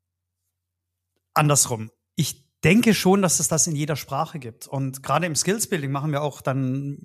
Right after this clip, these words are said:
immer die, ähm, die Beispiele für Metaphern, ne? Was ist eine Metapher? Wie, ähm, klar wie Kloßbrühe oder der Groschen fällt. Aber Kerstin,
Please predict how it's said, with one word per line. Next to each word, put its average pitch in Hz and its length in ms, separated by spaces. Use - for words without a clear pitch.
immer 139 300
die, 131 340
ähm, 123 300
die 139 100
Beispiele 123 720
für 135 680
Metaphern, 117 500
ne? 170 120
Was 135 180
ist 151 160
eine 143 60
Metapher? 113 520
Wie, 131 340
ähm, 127 800
klar 147 240
wie 160 80
Kloßbrühe 131 680
oder 131 140
der 135 120
Groschen 151 480
fällt. 151 480
Aber 113 200
Kerstin, 113 540